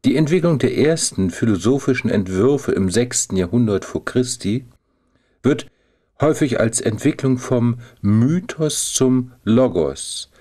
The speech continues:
also von der mythischen Erzählung zur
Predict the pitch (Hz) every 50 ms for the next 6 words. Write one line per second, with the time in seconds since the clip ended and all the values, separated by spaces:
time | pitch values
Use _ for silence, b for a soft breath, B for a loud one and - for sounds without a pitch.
0 | b b b b b b b - - 101 92 110 107 - - 113 107 113 110 104
1 | - - _ _ _ _ _ _ _ _ - 104 110 127 160 160 - - 151 -
2 | - - - - - - - 131 131 127 123 131 131 127 127 - - - 120 113
3 | 117 117 117